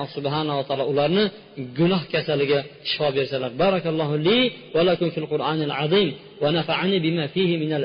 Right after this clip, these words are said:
ayati va zikril hakim va taba alayya va alaykum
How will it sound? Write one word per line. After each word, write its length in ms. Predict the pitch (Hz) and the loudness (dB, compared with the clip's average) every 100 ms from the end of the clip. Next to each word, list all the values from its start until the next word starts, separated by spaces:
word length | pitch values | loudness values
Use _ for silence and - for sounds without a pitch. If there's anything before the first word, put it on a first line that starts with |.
| 131 | 0
ayati 380 | 156 196 175 156 | 2 2 2 0
va 100 | 147 | -2
zikril 420 | 135 170 147 139 | -2 -4 -4 -8
hakim 400 | 139 143 185 190 170 - - | -10 -4 0 0 -2 -10 -8
va 120 | 147 | -4
taba 280 | 147 170 156 147 | 0 2 2 0
alayya 400 | 151 151 151 147 | 0 2 4 4
va 100 | 143 | 4
alaykum 480 | 135 147 143 - 143 | 2 2 2 0 -2